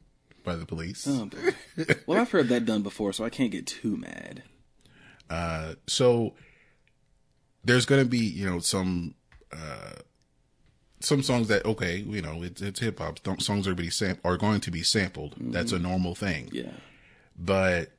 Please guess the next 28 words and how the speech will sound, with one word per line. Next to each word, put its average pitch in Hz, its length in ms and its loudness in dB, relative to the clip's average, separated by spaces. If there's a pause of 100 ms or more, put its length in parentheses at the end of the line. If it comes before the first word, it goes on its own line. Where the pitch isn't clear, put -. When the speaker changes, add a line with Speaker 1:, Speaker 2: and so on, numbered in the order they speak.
(140)
Speaker 1:
um, 73 720 -4 (540)
Cam-, 160 380 -2
when 110 160 0
it - 60 -8
comes 190 260 2
to 110 60 -6
Cameron 98 600 -2
in 226 160 -2
particular, - 560 -8 (960)
I 98 100 4
don't 104 180 2
know 92 160 0
if 85 120 -6
these 107 240 2
are 87 60 -4
his 127 240 0
decisions 127 580 -2
or - 40 -6
his 87 260 -2
producer's 110 640 -2
decisions, 110 600 -2
but 82 280 -6
they 95 200 -2
are 82 180 -6
questionable 85 720 -2
at 71 240 -6
best. - 380 -4
Speaker 2:
Yeah. - 240 -4